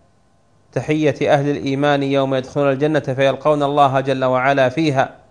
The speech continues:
تحيتهم يوم يلقونه سلام، فالسلام عليكم ورحمة الله وبركاته.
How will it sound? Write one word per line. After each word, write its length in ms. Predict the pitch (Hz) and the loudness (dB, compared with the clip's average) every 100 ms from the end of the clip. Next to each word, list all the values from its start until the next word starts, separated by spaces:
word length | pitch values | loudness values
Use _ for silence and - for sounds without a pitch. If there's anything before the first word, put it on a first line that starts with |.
| _ _ _ _ - | _ _ _ _ -8
تحيتهم 680 | 127 143 139 143 147 135 139 | -4 -2 -2 -2 -2 -4 -2
يوم 260 | 139 131 | 0 0
يلقونه 680 | 131 131 131 143 139 127 131 | 0 -2 0 -2 0 -2 -4
سلام، 540 | 127 135 147 147 123 - _ _ _ _ - | -2 2 6 4 2 -10 _ _ _ _ -12
فالسلام 500 | 127 147 139 135 135 | -4 0 2 2 0
عليكم 640 | 127 135 135 135 135 131 | 0 0 0 -2 -6 -2
ورحمة 380 | 131 135 143 127 | 0 0 -2 -2
الله 500 | 131 131 135 127 131 | -2 2 4 4 0
وبركاته. 720 | 127 123 123 123 - 123 117 | -4 -2 0 -2 2 2 2